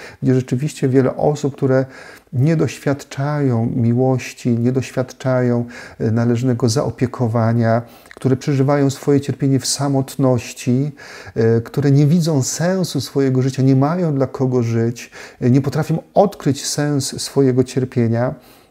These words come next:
że te, te osoby rzeczywiście nie akceptują życia i chcą to życie zakończyć. E, ale chcą to ży-, z-, życie zakończyć dlatego, że,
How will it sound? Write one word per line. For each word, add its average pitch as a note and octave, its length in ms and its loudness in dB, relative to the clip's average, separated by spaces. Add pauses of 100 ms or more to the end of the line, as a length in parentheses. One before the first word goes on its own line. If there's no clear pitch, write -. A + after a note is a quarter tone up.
że C3+ 220 0
te, D#3 300 -4
te D#3 140 -2
osoby D3 260 0
rzeczywiście D3 460 -4
nie D3 120 0
akceptują C#3+ 520 -4
życia B2+ 500 -4 (260)
i A#2+ 60 -2
chcą D3 260 -4
to C#3+ 140 0
życie C3+ 220 -2
zakończyć. A#2+ 840 -6 (680)
E, A2+ 300 2 (240)
ale B2+ 440 4
chcą F3 280 -8
to E3+ 120 0
ży-, E3+ 160 -2
z-, C3+ 240 -2
życie D#3+ 300 -2
zakończyć D#3 560 -2
dlatego, D3+ 580 -2
że, C#3+ 400 0